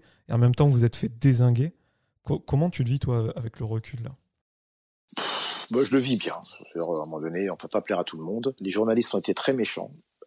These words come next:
Speaker 2: agressivement méchants. Euh, il y a un journaliste du, du, qui est dans la liste rouge des Inconnus, c'est, euh, Christophe Carrière. Et, euh, je crois que c'est Libio, le, un journaliste, euh, culturel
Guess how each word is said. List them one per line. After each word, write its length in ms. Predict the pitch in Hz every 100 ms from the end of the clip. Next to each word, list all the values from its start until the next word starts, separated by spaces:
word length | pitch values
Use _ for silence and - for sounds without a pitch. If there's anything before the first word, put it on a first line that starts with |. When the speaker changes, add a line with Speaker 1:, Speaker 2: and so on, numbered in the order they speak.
| -
Speaker 2:
agressivement 640 | 110 120 123 120 104 107
méchants. 500 | 98 92 - 95 127 _ _ _ _ _ _ _ _ -
Euh, 400 | 95 95 98 95
il 60 | 92
y 60 | 101
a 500 | 98 95 95 98 - _ _ _
un 220 | 104 104
journaliste 320 | 104 127 127 101
du, 220 | 101 92
du, 260 | 107 110 -
qui 80 | 104
est 40 |
dans 100 | 107
la 100 | 107
liste 260 | 123 - 113
rouge 440 | 104 127 117 98
des 180 | 95 92
Inconnus, 600 | 98 104 101 135 156 -
c'est, 120 | 104
euh, 400 | 98 92 95 107 -
Christophe 360 | - - 123
Carrière. 560 | - 107 92 98 69 - _ _ _
Et, 340 | 107 110 123 123
euh, 280 | 107 101 95
je 100 | -
crois 120 | -
que 80 | 120
c'est 360 | - 110 101 98
Libio, 640 | 107 139 123 110 117 151 -
le, 340 | 101 98 98
un 40 | 98
journaliste, 600 | 120 117 120 127 - 101
euh, 680 | 98 95 95 95 98 - -
culturel 600 | - 104 113 104 110